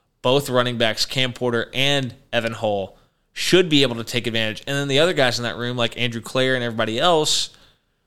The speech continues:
should be able to, to all take care of business,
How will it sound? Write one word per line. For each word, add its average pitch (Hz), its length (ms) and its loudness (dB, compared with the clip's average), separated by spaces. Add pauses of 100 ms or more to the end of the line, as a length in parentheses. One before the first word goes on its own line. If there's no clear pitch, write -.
(200)
should 202 440 4
be 160 160 4
able 131 440 2
to, 123 460 -4
to 131 460 0 (920)
all 135 840 4 (680)
take - 440 0
care 151 300 2
of 113 160 -6
business, 127 720 0